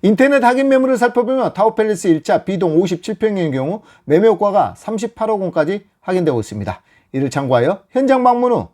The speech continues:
시세 및 수급 변화, 그리고 강남 부동산 시장 분위기까지 잘 살펴서 투자 목적에 부합하는 합리적인 입찰가 산정으로 성공 투자를 기원합니다. 법원의 매각 사례를 살펴보면 서울 강남구 아파트 직전 육 개월 매각가율은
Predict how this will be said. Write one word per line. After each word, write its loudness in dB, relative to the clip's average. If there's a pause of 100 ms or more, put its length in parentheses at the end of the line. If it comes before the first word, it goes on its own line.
(120)
시세 -4
및 -4
수급 -6
변화, -8 (220)
그리고 -4
강남 0
부동산 -2
시장 -4
분위기까지 -2
잘 -4
살펴서 -4 (280)
투자 2
목적에 2
부합하는 2 (160)
합리적인 0
입찰가 -2
산정으로 -4 (120)
성공 0
투자를 -2
기원합니다. -6 (2250)
법원의 2
매각 4
사례를 4
살펴보면 -2
서울 -4
강남구 -4
아파트 2
직전 -4
육 0
개월 0
매각가율은 -4